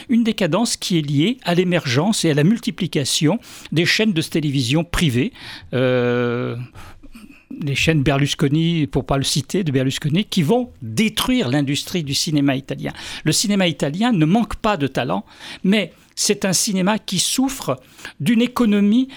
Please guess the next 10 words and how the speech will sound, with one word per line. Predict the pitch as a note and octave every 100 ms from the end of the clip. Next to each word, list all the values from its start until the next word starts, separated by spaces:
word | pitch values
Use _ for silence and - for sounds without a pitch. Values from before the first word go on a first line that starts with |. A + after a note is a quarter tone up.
| - -
qui | G#3+ G3 -
a | F3
été | F3+ F3 A#3+
délapidée, | C#3 A#3 B3 B3 F#3 D3+ E3+ A3+ - -
détruite | B2+ - - - G3 - C4+ - - -
par | G#3+ G3+ G3 - -
des | E3 E3 A3
intérêts, | - F3+ D#3+ E3+ - - - D#3
euh, |
liés, | C#3+ D3 D3 E3